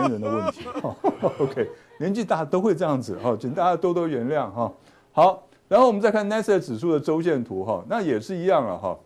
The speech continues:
它也是跌破了这个年线，跌破了年线之后呢，它现在开始反弹哦，开始反弹。那么也是一样，面临到事务日的压力啊，还有升息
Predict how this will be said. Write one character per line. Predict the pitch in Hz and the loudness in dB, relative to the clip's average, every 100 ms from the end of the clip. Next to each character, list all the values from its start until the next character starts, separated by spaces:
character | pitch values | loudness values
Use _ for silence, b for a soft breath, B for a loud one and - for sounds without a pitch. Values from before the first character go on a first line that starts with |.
| _ | _
它 | 180 | -2
也 | 160 | 0
是 | 120 170 | -2 -4
跌 | - 123 | -2 -2
破 | 147 165 | 0 0
了 | 131 120 | 0 -2
这 | - | -4
个 | 139 | -2
年 | 120 110 107 | -2 -2 -4
线， | 151 160 - B B | -2 -2 -4 B B
跌 | - 190 | 0 2
破 | 247 | 4
了 | 226 | 0
年 | 160 185 | -2 -2
线 | 208 180 | -2 -2
之 | 170 | -2
后 | 180 180 | 0 0
呢， | 143 123 | 0 -2
它 | 123 147 | -4 -8
现 | 165 | -4
在 | 147 131 | -2 -2
开 | 135 | -4
始 | 135 123 | -4 -4
反 | 98 82 | -6 -10
弹 | 87 85 - | -10 -12 -10
哦， | - 101 92 | -6 -6 -6
开 | 123 | -8
始 | 131 | -6
反 | 107 82 | -8 -10
弹。 | 87 90 b b b | -12 -14 b b b
那 | 180 | -2
么 | 165 135 - - | 2 0 -2 -4
也 | 123 | -4
是 | 123 | -2
一 | 175 | -2
样， | 170 - - | -2 -2 -8
面 | 160 139 165 | -14 -8 -6
临 | 135 | -2
到 | 127 131 | -2 -2
事 | - 151 | -4 -6
务 | 127 127 | -6 -2
日 | 131 | -2
的 | 120 | 0
压 | 120 120 | 0 0
力 | 123 113 | 0 0
啊， | 98 98 | 0 -2
还 | 123 | -2
有 | 104 | -4
升 | 98 131 | -2 -4
息 | 123 104 98 | -4 -8 -10